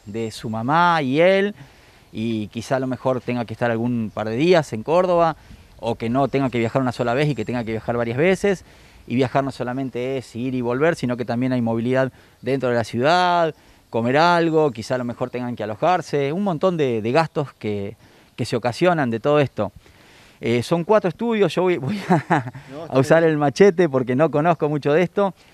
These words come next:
Speaker 1: Eh, él, ellos, él tiene que hacerse unos estudios para ver qué grado de autismo tiene. En los estudios son un electroencefalograma, cardiotipo con bandeo, test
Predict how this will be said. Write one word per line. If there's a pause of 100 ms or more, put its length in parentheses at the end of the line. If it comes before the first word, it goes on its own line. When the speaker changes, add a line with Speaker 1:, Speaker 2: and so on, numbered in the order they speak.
(360)
Speaker 1:
Eh, (120)
él,
ellos, (120)
él
tiene
que
hacerse
unos
estudios
para
ver
qué
grado
de
autismo
tiene. (540)
En
los
estudios
son
un
electroencefalograma, (420)
cardiotipo
con
bandeo, (540)
test